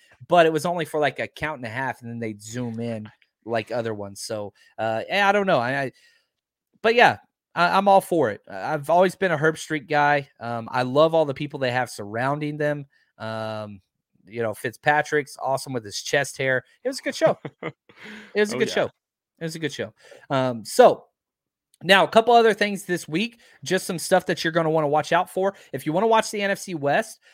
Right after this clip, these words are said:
Speaker 1: uh, Seahawks, Cowboys play Friday at five, Rams, Bengals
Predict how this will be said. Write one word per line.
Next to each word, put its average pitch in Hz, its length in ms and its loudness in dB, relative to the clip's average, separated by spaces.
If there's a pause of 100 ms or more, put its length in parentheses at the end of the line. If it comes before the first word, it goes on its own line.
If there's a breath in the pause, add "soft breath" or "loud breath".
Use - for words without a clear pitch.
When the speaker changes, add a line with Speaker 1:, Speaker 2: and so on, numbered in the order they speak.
(100 soft breath)
Speaker 1:
uh, 131 120 2
Seahawks, 196 580 0
Cowboys 180 400 -2
play 165 160 -2
Friday 156 360 2
at 127 80 -8
five, 214 420 2 (840)
Rams, 175 400 -2
Bengals 208 680 0